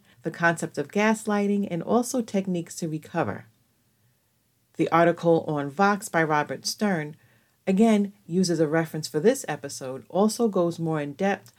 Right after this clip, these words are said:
about signs and coping mechanisms. So I'm gonna share some books that may be able to help you get a better understanding of gaslighting. The first one is The Gaslight Effect by Doctor Robert Stern,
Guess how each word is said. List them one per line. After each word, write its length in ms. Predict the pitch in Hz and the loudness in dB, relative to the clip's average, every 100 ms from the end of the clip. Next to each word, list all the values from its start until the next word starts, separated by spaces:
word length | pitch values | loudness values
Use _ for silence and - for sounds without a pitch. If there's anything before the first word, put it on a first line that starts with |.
| _ | _
about 360 | - 165 143 - | -8 -2 -2 -2
signs 580 | - 196 190 196 196 196 | 0 2 4 2 0 -4
and 100 | 160 | -10
coping 460 | 156 - 240 220 165 | -10 -4 -2 0 -2
mechanisms. 760 | 143 - 123 117 113 113 - _ _ _ _ _ _ _ _ | -4 -10 -12 -10 -10 -10 -14 _ _ _ _ _ _ _ _
So 160 | - 226 | -6 -2
I'm 60 | 240 | 0
gonna 220 | 330 339 | 2 2
share 260 | - 185 | 2 2
some 280 | 185 - 196 | 2 2 2
books 340 | 180 123 - - | 4 2 0 -6
that 120 | 147 | 0
may 140 | 156 | 2
be 160 | 151 156 | 4 4
able 180 | 151 151 | 4 0
to 140 | 160 | -4
help 340 | 143 180 175 | 0 0 0
you 260 | 139 120 117 - _ _ | -2 -4 -6 -12 _ _
get 140 | 156 156 | 4 4
a 40 | |
better 280 | 165 151 147 | 6 4 2
understanding 640 | 143 143 - 151 139 127 | 0 -4 -2 0 0 -2
of 120 | 117 | -4
gaslighting. 640 | 113 131 117 110 107 - - _ _ _ _ _ | -2 -2 -2 -4 -4 -6 -14 _ _ _ _ _
The 80 | - | -6
first 360 | 156 185 214 - | 4 4 4 4
one 160 | 240 | 6
is 140 | 190 165 | 6 4
The 120 | 147 | 0
Gaslight 520 | - 139 143 - 180 | 4 4 4 2 2
Effect 420 | 202 - 131 - | 2 2 0 -2
by 120 | - 127 | -6 -2
Doctor 340 | 127 120 127 | -2 -4 -6
Robert 380 | 123 123 160 160 | -4 -2 -2 -6
Stern, 480 | - 127 113 123 | -2 0 0 -4